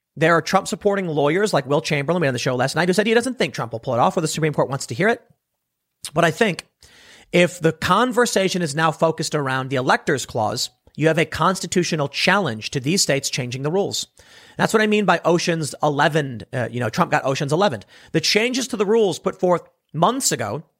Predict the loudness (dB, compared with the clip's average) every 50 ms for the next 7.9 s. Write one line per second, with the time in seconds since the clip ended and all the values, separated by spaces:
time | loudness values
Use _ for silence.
0 | _ -2 -2 -2 0 2 2 2 2 2 2 0 0 -2 -6 -8 -8 -8 -8 -10
1 | -10 -12 -10 -6 -4 -4 -4 -4 -6 _ -14 -20 -8 -2 -2 -2 0 2 4 4
2 | 4 4 2 0 -2 -2 -2 -2 -2 -2 -2 -2 -2 -8 -6 -2 -2 -2 -2 -2
3 | -4 -6 -4 0 0 0 0 0 -4 -8 -10 -10 -8 -8 -8 -8 -6 -4 -2 -2
4 | -2 -2 -4 -4 -6 -6 -6 -2 -2 -2 -2 0 -2 -4 -2 -2 -2 -2 -4 -6
5 | -8 _ _ _ _ _ _ _ 0 2 2 4 4 2 2 2 0 0 -2 -2
6 | 0 0 2 2 2 2 2 0 -2 -2 -4 -2 0 0 -2 -2 -2 -2 0 0
7 | 0 0 -2 -6 -6 -6 -6 -6 -6 -6 -6 -6 -4 -4 -4 -4 -6